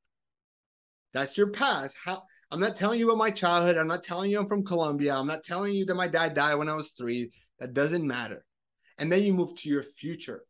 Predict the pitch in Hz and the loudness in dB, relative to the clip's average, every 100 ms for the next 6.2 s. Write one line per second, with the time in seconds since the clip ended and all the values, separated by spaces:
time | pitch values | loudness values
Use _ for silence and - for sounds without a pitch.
0 | _ - 151 208 247 247 202 - 180 170 | _ -4 2 4 2 -2 -4 -6 -6 -4
1 | 160 - 147 147 135 123 147 147 117 113 | -6 -4 -4 -4 -8 -8 -6 -6 -6 -2
2 | 143 196 262 247 214 208 190 160 127 151 | 2 4 4 2 0 2 2 0 -2 -2
3 | - 139 120 107 - - - 147 147 196 | -4 -8 -10 -12 -16 -20 -8 -2 2 2
4 | 208 196 165 135 147 139 139 185 151 147 | 4 2 2 0 2 2 2 0 -2 -6
5 | - 143 127 127 _ - 143 143 - 131 | -4 -2 -2 -6 _ -4 -4 -4 -4 0
6 | 123 113 | 0 -2